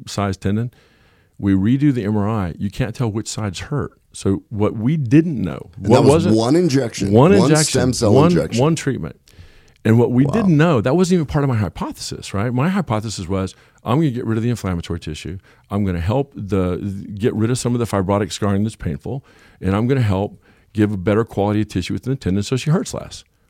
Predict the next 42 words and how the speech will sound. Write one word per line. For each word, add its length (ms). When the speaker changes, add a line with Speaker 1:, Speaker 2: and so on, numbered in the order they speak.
Speaker 1:
What 160
I 100
didn't 440
know 220
that 160
those 180
cells 300
were 80
capable 440
of 80
doing 400
is 160
completely 640
remodeling 920
the 80
tendon. 500
So 180
that 220
ten 180
centimeter 320
mass 400
remodeled. 600
When 140
you 120
look 240
at 140
a 180
M 140
R 120
I, 260
they 80
refer 320
to 140
it 100
as 120
heterogenic, 640
meaning 240
lots 260
of 80
signal, 540
disorganized 680
fibers, 380